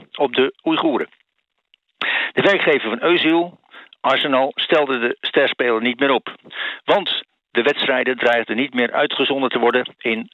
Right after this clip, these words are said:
jawel, China. Bovenal is er Enes Kanter, basketballer in de N B A, die nu zonder contract zit omdat hij over de orgaanoogst begon... Dolf heeft het dus verkeerd.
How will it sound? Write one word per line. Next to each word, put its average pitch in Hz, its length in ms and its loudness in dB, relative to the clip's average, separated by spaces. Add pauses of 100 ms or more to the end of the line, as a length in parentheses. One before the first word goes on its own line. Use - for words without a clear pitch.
jawel, 98 480 2 (480)
China. 123 360 -2 (1160)
Bovenal 180 480 2
is 156 160 -2
er 156 140 0
Enes 117 280 0
Kanter, 101 440 -2 (500)
basketballer 139 560 0
in 110 180 -4
de 107 140 0
N - 20 -2
B 127 40 0
A, 165 380 2
die 165 240 -4
nu 151 280 -4
zonder 123 240 -2
contract 139 360 0
zit - 360 -2
omdat 156 280 0
hij 127 180 -2
over 110 260 0
de 110 180 2
orgaanoogst 139 680 0
begon... 104 460 -6 (1300)
Dolf 196 240 4
heeft 156 200 2
het 143 100 -2
dus - 140 -2
verkeerd. - 520 -2